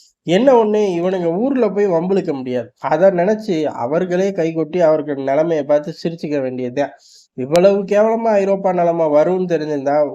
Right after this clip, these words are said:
உக்ரைன் யுத்தத்தை ஆரம்பிக்கவே விட்டுருக்க மாட்டாங்க. கையில காலில் விழுந்தாச்சு, பைடன் நிர்வாகத்தை நிறுத்தி இருப்பார்கள், இல்ல பைடனுக்கும் எங்களுக்கும் சம்மந்தம் இல்ல அப்படின்னு சொல்லி அறிவிச்சுட்டு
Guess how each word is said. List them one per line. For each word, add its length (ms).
உக்ரைன் 300
யுத்தத்தை 400
ஆரம்பிக்கவே 800
விட்டுருக்க 400
மாட்டாங்க. 640
கையில 320
காலில் 280
விழுந்தாச்சு, 800
பைடன் 320
நிர்வாகத்தை 540
நிறுத்தி 340
இருப்பார்கள், 520
இல்ல 200
பைடனுக்கும் 600
எங்களுக்கும் 440
சம்மந்தம் 520
இல்ல 400
அப்படின்னு 300
சொல்லி 160
அறிவிச்சுட்டு 800